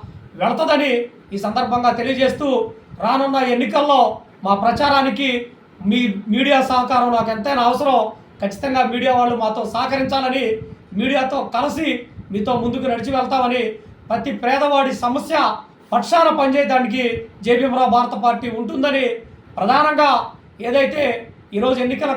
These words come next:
కమిషన్ మాకు కోర్టు గుర్తిచ్చిందో ఆ కోర్టుకి ఓటు వేసి తమ ఆత్మగౌరవాన్ని కాపాడుకునే దిశగా ప్రజలు జై భీమరావు భారత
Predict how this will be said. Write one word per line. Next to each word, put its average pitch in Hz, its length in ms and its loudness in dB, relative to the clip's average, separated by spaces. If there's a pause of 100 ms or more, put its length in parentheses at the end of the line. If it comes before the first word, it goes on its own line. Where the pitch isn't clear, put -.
కమిషన్ 285 460 0 (380)
మాకు 233 220 2 (140)
కోర్టు 277 300 0
గుర్తిచ్చిందో 269 560 -2 (440)
ఆ - 20 0 (180)
కోర్టుకి 294 380 -2 (160)
ఓటు 285 260 2
వేసి 285 300 0 (360)
తమ 220 140 -2 (140)
ఆత్మగౌరవాన్ని 269 800 0
కాపాడుకునే 254 560 -2
దిశగా 226 280 -2 (480)
ప్రజలు 247 300 -2 (160)
జై 240 160 2
భీమరావు 247 320 2
భారత 233 180 -2